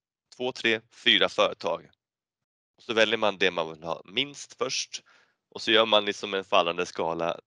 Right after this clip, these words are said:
till det som är det man verkligen vill ha sist. Och efter varje samtal försöka rannsaka och se,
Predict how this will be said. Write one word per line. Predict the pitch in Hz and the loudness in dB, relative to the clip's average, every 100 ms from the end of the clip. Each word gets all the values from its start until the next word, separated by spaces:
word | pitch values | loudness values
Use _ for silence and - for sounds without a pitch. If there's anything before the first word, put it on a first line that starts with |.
| _ | _
till | 95 | -4
det | 80 76 - | 0 0 -2
som | - 80 65 | -10 -10 -8
är | 80 71 67 - _ _ _ _ _ - | -4 -4 -6 -12 _ _ _ _ _ -2
det | 90 | 0
man | 82 78 | 0 0
verkligen | 90 85 - - | 0 0 -6 -12
vill | 76 | -12
ha | - - - _ _ _ _ | -12 -12 -12 _ _ _ _
sist. | - - - - - - _ _ _ _ _ _ _ _ _ _ _ _ _ _ _ _ _ _ | -16 -12 -12 -12 -16 -20 _ _ _ _ _ _ _ _ _ _ _ _ _ _ _ _ _ _
Och | 107 107 | -4 2
efter | 113 104 110 | 2 0 0
varje | 104 92 | 2 2
samtal | - 92 90 87 80 | 0 -4 -4 -6 -6
försöka | - - 87 90 87 | -6 -6 -4 -2 0
rannsaka | 87 90 - 78 - | 0 -2 -8 -8 -8
och | 80 82 | -12 -8
se, | 87 73 | -6 -8